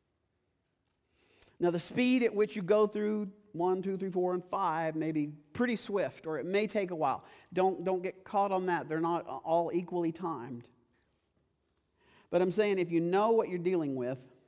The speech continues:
and you're not afraid to admit it, and you keep leaning into it and stop making excuses,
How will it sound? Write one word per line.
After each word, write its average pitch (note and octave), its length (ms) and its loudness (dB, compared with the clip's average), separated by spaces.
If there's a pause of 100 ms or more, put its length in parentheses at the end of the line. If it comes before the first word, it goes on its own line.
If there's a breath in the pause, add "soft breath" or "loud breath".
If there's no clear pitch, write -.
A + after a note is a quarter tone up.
(180)
and A#2+ 80 -8
you're B2+ 100 -4
not D3+ 160 0
afraid E3+ 320 -2
to F#3+ 80 -4
admit D3+ 260 -4
it, - 120 -6
and B2 140 -6
you A#2 60 -6
keep D#3+ 260 -8
leaning E3+ 340 2
into D3+ 260 -4
it C3 160 -6
and B2 120 -10
stop D3+ 300 -4
making E3 360 -4
excuses, C#3+ 600 -10